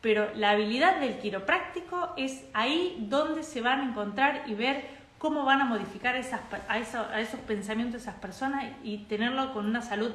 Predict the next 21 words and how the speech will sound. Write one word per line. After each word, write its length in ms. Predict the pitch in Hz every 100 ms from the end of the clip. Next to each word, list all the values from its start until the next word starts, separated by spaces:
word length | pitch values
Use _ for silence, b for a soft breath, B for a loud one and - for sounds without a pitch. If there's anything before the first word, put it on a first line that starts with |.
| 196
vitalista. 560 | 196 190 180 156 - - - - - - - B B B B B
Otro 320 | - 381 392 269
de 100 | 190
los 120 | 160 - -
puntos 520 | 294 311 302 240 -
importantes 1040 | 208 180 170 165 - 254 226 214 254 247 -
es 160 | 262 - -
que, 200 | 185 160 - - - - - - - - - -
a 40 | 214
ver, 160 | 226
cuéntenme 420 | 262 285 240 196 214
ahí 240 | 254 254
cómo 240 | 254 220
están, 680 | 180 - 214 247 285 311 311 -
si 180 | - -
se 140 | 180 170
entiende. 1000 | 165 - 233 262 277 294 302 311 311 302 - - - B B - - - - - - - - - - - 214
Hola, 300 | 180 160 170
hola, 560 | 214 226 233 240 233
bueno, 320 | 220 196 175 180
ahí. 760 | 202 220 233 233 240 240 247